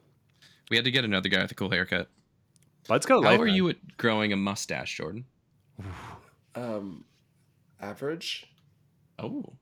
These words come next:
Speaker 1: I thought you'd be better than average. And there we
Speaker 3: Yeah.
Speaker 1: go.
Speaker 2: Hey-o.
Speaker 3: I don't know, maybe it's just I, my, my cheeks don't fill in. Not that that's a mustache, but for my beard, so I, like, just stay closely shaven for the most part.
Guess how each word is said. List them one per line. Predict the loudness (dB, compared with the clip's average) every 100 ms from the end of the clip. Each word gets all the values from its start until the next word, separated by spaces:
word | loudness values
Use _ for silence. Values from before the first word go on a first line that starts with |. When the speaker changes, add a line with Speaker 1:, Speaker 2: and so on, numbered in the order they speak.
| _ -14
Speaker 1:
I |
thought | -12 -8 -6
you'd | -4
be | -4
better | -2 -2
than | -2
average. | -2 -4 -4 -10 _ -6
And | -4
there | -2
we | -2
Speaker 3:
Yeah. | -2
Speaker 1:
go. | -4 _ _ _ _ -18 -8
Speaker 2:
Hey-o. | -6 0
Speaker 3:
I |
don't | 2
know, | 4
maybe | 2 2
it's | 0
just | 0 -2 0
I, | 0
my, | 0 2 2
my | 2 -2
cheeks | 0 -2 -2 -2
don't | 0 0
fill | 0 0 2
in. | 0 -4 -8
Not | -12
that | -6
that's | -6 -4
a |
mustache, | -6 -6 -6 -8
but | -12 -18
for | -10 -6
my | -6
beard, | -4 -4 -4
so | -4 -4
I, | -2
like, | -4 -6 -12 -20 -20 _ _ _ _ _ _ _
just | -10 -8 -8 -8
stay | -8 -4 -4 -4 -8 -14
closely | -12 -10 -8 -8
shaven | -8 -8 -8 -8
for | -8
the |
most | -8 -8
part. | -10 -12